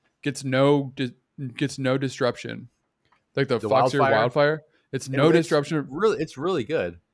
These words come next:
Speaker 1: It has no disruption from the, um, D J I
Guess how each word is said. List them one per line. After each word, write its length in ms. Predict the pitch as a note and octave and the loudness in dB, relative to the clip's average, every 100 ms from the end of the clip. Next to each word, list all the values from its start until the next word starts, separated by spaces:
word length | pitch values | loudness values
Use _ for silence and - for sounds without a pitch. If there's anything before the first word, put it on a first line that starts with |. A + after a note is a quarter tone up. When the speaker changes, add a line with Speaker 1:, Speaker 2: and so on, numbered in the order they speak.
| _ - | _ -4
Speaker 1:
It 80 | D3+ | 0
has 220 | D#3 C3 | 0 2
no 160 | C#3 | 2
disruption 600 | E3+ D#3+ D3+ D3 - F#3+ E3 | 2 0 0 -2 -2 -8 -6
from 240 | D#3+ D3 | -6 -2
the, 260 | C3 A#2 A#2+ | 0 0 0
um, 440 | A#2 A2 G#2+ A2 _ _ _ _ _ _ - | 0 -2 -6 -12 _ _ _ _ _ _ -4
D 100 | C#3 | -2
J 160 | C3 | 2
I 400 | A#2+ A#2 C3 C#3+ | 2 2 0 -4